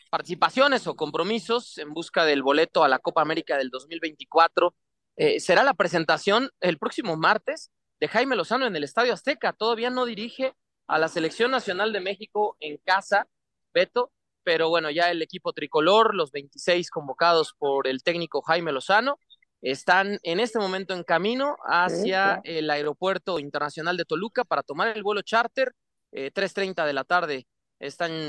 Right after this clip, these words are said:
Speaker 1: eh, citados ahí, así que en unos minutitos estará llegando el equipo mexicano ahí a,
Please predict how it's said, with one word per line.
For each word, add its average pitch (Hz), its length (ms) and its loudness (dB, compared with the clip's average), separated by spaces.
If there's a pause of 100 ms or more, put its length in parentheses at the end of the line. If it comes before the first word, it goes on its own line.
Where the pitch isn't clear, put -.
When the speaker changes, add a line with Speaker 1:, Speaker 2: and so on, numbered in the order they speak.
Speaker 1:
eh, 139 240 -2
citados 196 340 2
ahí, 269 160 4
así 233 180 0
que - 80 -6
en 202 80 -2
unos 196 160 -4
minutitos 165 460 -6
estará 160 260 0
llegando 170 280 2
el 147 60 0
equipo 165 260 -2
mexicano 151 420 0
ahí 156 240 2
a, 131 180 2